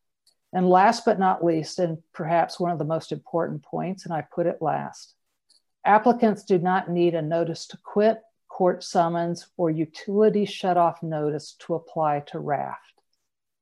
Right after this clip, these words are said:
Next slide, please. Eligible uses for raft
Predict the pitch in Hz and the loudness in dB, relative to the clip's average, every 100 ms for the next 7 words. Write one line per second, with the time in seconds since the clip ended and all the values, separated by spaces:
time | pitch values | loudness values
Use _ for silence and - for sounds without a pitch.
0 | _ 175 180 - 185 170 160 - 185 202 | _ -4 -4 -4 -2 0 -2 -2 0 0
1 | 220 - _ _ _ _ _ _ _ _ | 0 -6 _ _ _ _ _ _ _ _
2 | _ _ _ _ _ _ _ _ _ _ | _ _ _ _ _ _ _ _ _ _
3 | _ - 220 226 - 202 185 185 208 - | _ 2 4 4 2 4 4 4 2 0
4 | 196 - 196 185 185 180 | -4 -2 0 4 4 4